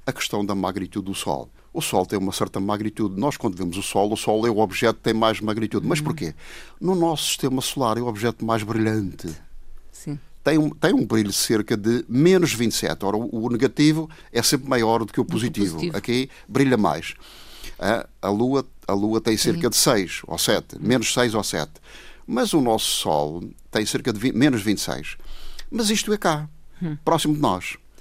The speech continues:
Speaker 1: Agora vamos nos transportar para
Speaker 2: Para
Speaker 1: outra,
Speaker 2: fora.
Speaker 1: para fora. Vamos
Speaker 2: Para
Speaker 1: para fora
Speaker 2: fora
Speaker 1: do nosso sistema
Speaker 2: do
Speaker 1: solar.
Speaker 2: nosso sistema
Speaker 1: E vamos
Speaker 2: solar.
Speaker 1: para a nossa estrela mais próxima. Vamos
Speaker 2: É.
Speaker 1: nos colocar num planeta à volta de Alfa Centauro, ou próxima de Centauro.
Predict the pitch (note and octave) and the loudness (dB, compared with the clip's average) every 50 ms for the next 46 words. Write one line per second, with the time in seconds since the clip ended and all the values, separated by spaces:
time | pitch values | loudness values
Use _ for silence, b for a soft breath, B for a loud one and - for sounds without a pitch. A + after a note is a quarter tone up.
0 | b b b - C3+ E3 F3+ F3+ F#3 E3 D3+ - - - b b b b b b | b b b -6 -4 -4 -2 -2 -2 -2 -2 -4 -4 -8 b b b b b b
1 | - - - - - B3 - - - F#3+ C#3+ - - D#3+ D3+ - E3 D#3+ D3+ D3+ | -20 -20 -10 -6 -4 -4 -2 -2 -2 -2 -4 -4 -6 -8 -4 -2 -2 -2 -2 -2
2 | - E3 D#3+ - G#3 G3 F#3+ - A3+ A3 F3+ E3 E3 F3+ G3+ F#3+ - - D#3+ D#3+ | -4 -4 0 2 2 2 2 0 0 2 2 2 2 0 -2 -4 -2 0 2 2
3 | D#3 A#2+ - - D#2 C#2+ B1+ - - - - - - - - - F#3+ F3+ - E3 | 2 0 0 -2 -2 -2 -2 -6 -10 -16 -18 -10 -2 0 2 2 2 0 2 2
4 | G#3+ G#3+ G#3 G3+ G3 G#3 G#3 G3+ G3 - - - - D#2+ - - - - - F3 | 4 6 6 6 6 4 4 2 0 -4 -8 -10 -10 -12 -12 -10 -8 -4 -4 -2
5 | D#3+ F#2+ - F3 F3 F3+ E3+ E3+ F#3 - - - - - F3 F3 F#3 D#3+ G3+ A3+ | -4 -4 -2 -2 0 0 2 0 -2 -2 -4 -6 -4 -4 -2 -2 0 0 2 2
6 | A3 E3 B2+ - - E3+ E3 D3+ D3 D3+ D3 - - C#3+ - - C#3 C3+ B2 B2+ | 2 2 0 0 2 2 4 4 6 4 4 4 2 0 0 2 0 0 2 2
7 | A#2+ B2+ C3+ - - - G2+ E2 D#2 - - D2+ D2 D2 - - - - E3+ G#3 | 2 2 0 -2 -2 -4 -4 -4 -4 -6 -8 -10 -12 -14 -16 -18 -4 -2 0 2
8 | G#3+ E3+ B2+ - D3 - - - - F3 D3 - - A#2+ G2 F#2 F2+ G2 A#2+ C#3+ | 2 2 2 0 0 0 0 4 4 4 4 6 4 4 6 6 6 6 4 2
9 | C#3+ G#2 A#2+ A2 F#2+ F#2 F2 D#2+ D#2+ F#2+ - A#2 G#2+ G#2+ D2+ D2+ D2+ F#2 E2+ E2+ | 2 2 2 0 2 2 0 -2 0 0 0 0 0 0 -2 -2 -2 -6 -2 0
10 | G#2+ G#2+ G2+ - b b b b b - - D#3 D3 - - B2+ - - G#2+ F#2+ | 0 0 0 -2 b b b b b -2 2 2 2 2 0 -2 0 0 0 0
11 | - F#2 D#2 D2+ E2 F2 F2+ E2 - - - - - B2 A#2+ - - D3 D3 - | 0 0 0 0 0 -2 -4 -4 -2 -2 -2 -2 0 -2 -2 0 0 0 2 4
12 | F#3+ B2+ F#2 F2 D2+ - | 2 2 2 0 -4 -8